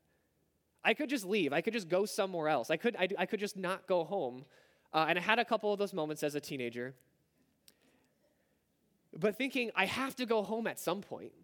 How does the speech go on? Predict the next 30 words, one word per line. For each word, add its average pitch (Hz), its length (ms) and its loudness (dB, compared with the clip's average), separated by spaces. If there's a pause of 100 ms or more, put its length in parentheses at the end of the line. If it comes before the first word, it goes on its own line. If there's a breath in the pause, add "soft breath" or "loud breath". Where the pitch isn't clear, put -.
(720)
right? 170 160 4
Like, 180 140 2
I 175 40 4
can't 214 220 0
just 180 160 -8
not 156 400 2
go 123 160 0
home. 120 340 -10
That's 165 220 -2
not 131 120 -2
an 123 60 -8
option. 123 460 -12 (480 soft breath)
And 214 160 2
Jesus, 269 420 0
he 220 340 0
was 285 140 0
there. 285 200 2
He 233 200 -4
knew 240 220 -2
he 247 240 -2
had 220 340 -4
to 247 80 -4
go 233 180 0
back 196 360 -6
to 220 100 0
the 196 140 2
Father 202 440 0
at 156 140 -2
some 233 200 0
point, 151 340 -4